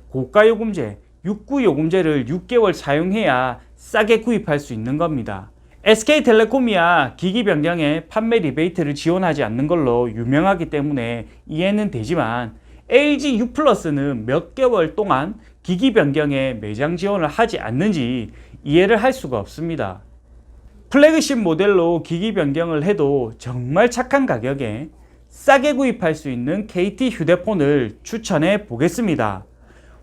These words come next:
우선 많은 분들이 알고 계시는 갤럭시 에스 텐 플러스 백이십팔 기가 모델입니다. 많은 분들이 저에게 가격 검증을 해달라고 문의를 가장 많이 하는 휴대폰인데요.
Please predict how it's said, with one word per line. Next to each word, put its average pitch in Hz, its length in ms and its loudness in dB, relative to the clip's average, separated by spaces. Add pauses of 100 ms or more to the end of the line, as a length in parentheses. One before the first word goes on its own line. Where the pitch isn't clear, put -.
(100)
우선 233 360 4
많은 160 320 2
분들이 254 360 0
알고 113 340 -2
계시는 151 840 -2
갤럭시 156 520 -2
에스 196 180 -2
텐 190 240 -4
플러스 208 460 0 (340)
백이십팔 208 680 0
기가 226 200 0
모델입니다. 113 760 -4 (540)
많은 185 400 4
분들이 254 400 0
저에게 170 640 0
가격 170 400 -4
검증을 214 480 -2
해달라고 123 580 0
문의를 143 680 0
가장 269 340 4
많이 127 220 -2
하는 131 240 -4
휴대폰인데요. 143 1120 -6